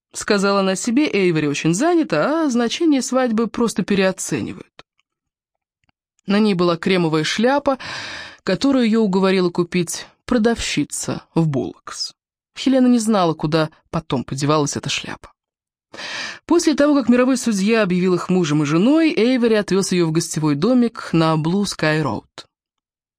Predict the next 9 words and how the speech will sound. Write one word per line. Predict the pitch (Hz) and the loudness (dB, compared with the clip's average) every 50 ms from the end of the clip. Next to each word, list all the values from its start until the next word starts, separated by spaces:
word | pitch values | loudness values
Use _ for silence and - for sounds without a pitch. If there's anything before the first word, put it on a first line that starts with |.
| _ _ | _ _
По | - 226 | -4 -2
приезде | - 285 285 285 320 349 269 202 196 202 | 2 2 4 4 4 4 2 2 2 2
она | 208 226 240 | 4 2 2
остановилась | 226 - - 190 180 180 175 185 180 180 175 | 0 0 0 0 2 2 2 2 2 0 0
в | - | 0
маленьком | 175 170 160 156 151 147 - 160 156 | 2 2 2 2 2 0 0 0 0
отеле, | 151 156 - - 302 302 277 285 277 - - - - - - - - - _ _ | 0 0 0 0 0 2 2 0 -2 -6 -12 -20 -20 -20 -20 -20 -20 -20 _ _
и | 190 180 | -2 -2
теперь, | 175 - - 202 - - - 339 330 320 - | 0 -2 -4 -4 0 2 2 2 2 0 -2